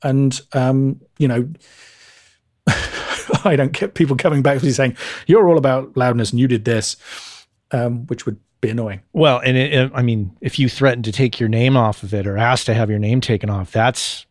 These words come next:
Speaker 2: that's kind of a, you know, a shot across the bow just to say, "No, I'm
Speaker 1: Well, no, I, I
Speaker 2: serious."
Speaker 1: don't do it. Yeah, I don't do it in, in a nasty way. It's just, you know,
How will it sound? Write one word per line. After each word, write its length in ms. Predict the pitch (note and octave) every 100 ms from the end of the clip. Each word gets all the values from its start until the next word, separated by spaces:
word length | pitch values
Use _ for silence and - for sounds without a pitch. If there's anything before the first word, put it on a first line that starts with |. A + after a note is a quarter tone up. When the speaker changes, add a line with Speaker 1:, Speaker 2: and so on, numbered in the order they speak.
| _ _ _ -
Speaker 2:
that's 260 | B2 C#3+
kind 200 | - D3
of 140 | B2 G#2
a, 240 | G2 F#2+ - - C#3
you 100 | A2+
know, 220 | G#2 A2
a 40 |
shot 280 | - C#3 A#2
across 340 | - A#2 G#2+
the 80 | -
bow 400 | F#2 A2 C3 A2+
just 240 | G#2 G#2 -
to 60 |
say, 420 | - A2 G2+ F#2 - _ _ _ _ -
"No, 140 | C#3
I'm 160 | B2 C#3+ -
Speaker 1:
Well, 140 | -
no, 60 | C#3+
I, 40 |
I 40 | C#4+
Speaker 2:
serious." 180 | C4 C4+
Speaker 1:
don't 200 | D#4 G3+
do 100 | G#3
it. 180 | F3+ G#3+
Yeah, 240 | C4+ G3
I 80 | F3+
don't 200 | F#3 B3+
do 120 | A3
it 80 | G3+
in, 160 | F#3 G3
in 280 | F#3+ F3+ - _ _ -
a 60 | F3
nasty 320 | G#3 G3+ C#3
way. 240 | A#2 A#2+
It's 180 | E3 D#3
just, 300 | - E3 -
you 80 | F3+
know, 220 | B2+ -